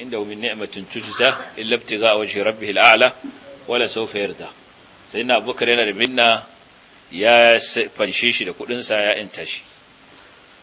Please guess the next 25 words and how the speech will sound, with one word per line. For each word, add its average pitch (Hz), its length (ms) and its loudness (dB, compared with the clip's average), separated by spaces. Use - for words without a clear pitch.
A, 82 320 -8
har, 117 180 -2
a, 104 140 0
Sayyidina 113 360 -4
Abubakar 107 240 -4
ya 110 120 0
bar 117 180 0
duniya, 123 520 6
ba 104 100 -2
mu 95 100 -10
ji 117 360 -4
sun 113 200 -8
yi 117 280 -2
rikiwa 107 400 0
da 85 240 -4
Ammar 107 240 -2
ibn 101 160 -10
Yasir 101 400 -4
ba, 101 220 -4
ko 107 180 -8
Sayyidina 95 400 -6
Umar, 107 240 -6
ko 101 160 -8
Sayyidina 92 320 -10
Uthman. 98 400 -12